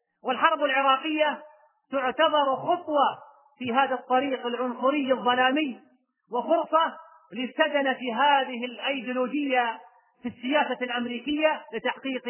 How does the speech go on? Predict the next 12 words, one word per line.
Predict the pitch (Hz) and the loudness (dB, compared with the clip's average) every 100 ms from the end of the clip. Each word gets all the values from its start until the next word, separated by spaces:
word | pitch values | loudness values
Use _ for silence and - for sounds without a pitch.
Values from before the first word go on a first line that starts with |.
| 240 214 - _ _ | -8 -8 -14 _ _
طموحاتهم. | - 254 226 240 220 185 156 120 104 _ _ _ _ _ 262 | -2 2 2 2 0 -2 -6 -10 -14 _ _ _ _ _ -4
إن | 269 | 0
الفئة | 269 339 349 302 277 | 0 2 0 2 0
المتنفذة | 262 269 262 269 - 311 285 269 262 233 - - _ _ _ _ - | -2 -2 0 -2 -2 2 2 2 2 0 -8 -20 _ _ _ _ -4
في | 269 | -2
الحزب | 254 330 247 262 | 0 -2 -2 -4
الجمهوري | 262 269 247 269 294 262 175 - | -4 -2 2 4 2 -2 -10 -10
في | 262 | -4
أمريكا | 262 285 311 277 277 254 247 - _ _ _ | -2 -2 -2 2 0 0 -6 -20 _ _ _
من | 247 | -8
أيام | 247 269 285 302 247 185 - - | -4 0 2 2 0 -6 -18 -4
ريغان | 277 302 254 240 185 | 0 0 0 -4 -4